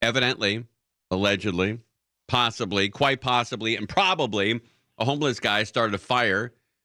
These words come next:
that Castaic fire, and the road is not in good enough shape to open all the lanes.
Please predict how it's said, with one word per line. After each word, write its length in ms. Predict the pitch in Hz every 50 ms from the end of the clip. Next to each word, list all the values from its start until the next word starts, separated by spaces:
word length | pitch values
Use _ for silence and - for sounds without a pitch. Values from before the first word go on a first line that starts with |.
| _ _ _ -
that 160 | 110 101 -
Castaic 500 | - 110 104 104 - - 123 113 101 -
fire, 400 | - - 120 120 113 104 104 104
and 160 | - 113 110
the 80 | 107 104
road 240 | 117 120 127 123
is 140 | 113 104 -
not 240 | 113 113 120 123 120
in 100 | 117 110
good 160 | 101 117 113
enough 220 | 117 110 107 98 -
shape 320 | - - 117 113 104 -
to 80 | 110 85
open 260 | 101 107 98 113 107
all 140 | 98 101 95
the 80 | 90
lanes. 580 | 98 110 117 113 101 95 90 90 95 90 -